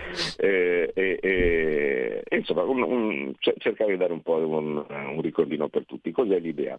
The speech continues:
Beh, l'idea è, è, è abbastanza semplice. Io, ehm,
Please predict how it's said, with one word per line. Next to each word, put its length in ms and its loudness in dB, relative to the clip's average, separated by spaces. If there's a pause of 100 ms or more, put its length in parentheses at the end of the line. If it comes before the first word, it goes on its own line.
(120)
Beh, 280 -2
l'idea 380 0
è, 240 0
è, 320 0
è 100 -2
abbastanza 600 -6
semplice. 480 -8 (1400)
Io, 280 2
ehm, 1120 -2